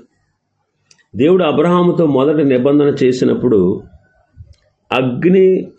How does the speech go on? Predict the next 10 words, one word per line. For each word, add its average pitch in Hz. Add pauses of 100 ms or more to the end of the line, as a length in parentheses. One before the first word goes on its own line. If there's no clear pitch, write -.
రాజుకున్న 147
పొయ్యి 127
కనపడ్డాయి. 92 (1400)
దావీదును 160
ఇష్బోషెతు 160 (320)
అనేవాడు 135
చంపబోయినప్పుడు 120 (2250)
ప్రజలందరూ 156
అంటారు 139 (760)
రాజుతో, 127